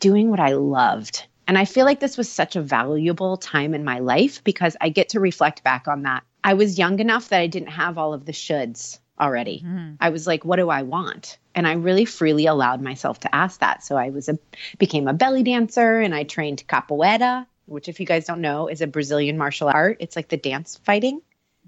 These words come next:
Speaker 2: Wow.
Speaker 1: If you, you,
Speaker 2: Impressive.
Speaker 1: you've probably seen it. It's been
Speaker 2: Yeah.
Speaker 1: on movies and stuff. It's pretty fun. You do cartwheels and you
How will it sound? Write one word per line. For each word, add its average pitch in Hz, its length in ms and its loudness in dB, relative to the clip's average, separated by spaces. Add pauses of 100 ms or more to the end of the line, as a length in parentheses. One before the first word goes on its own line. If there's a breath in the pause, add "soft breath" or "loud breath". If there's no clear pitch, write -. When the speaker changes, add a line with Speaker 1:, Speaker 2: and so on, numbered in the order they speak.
(100)
Speaker 2:
Wow. 180 520 0
Speaker 1:
If 208 100 -2
you, 202 160 -4
you, 202 200 2
Speaker 2:
Impressive. 175 200 2
Speaker 1:
you've 220 140 8
probably 294 260 6
seen 247 260 4
it. 208 140 4
It's 202 260 0 (160)
been 302 140 8
Speaker 2:
Yeah. 339 100 8
Speaker 1:
on 269 140 6
movies 208 340 4
and 180 140 -4
stuff. 165 220 0
It's 180 140 -6
pretty 202 240 0
fun. 151 260 -4
You 156 60 -2
do 190 120 0
cartwheels 165 680 2
and 160 160 -4
you 160 140 0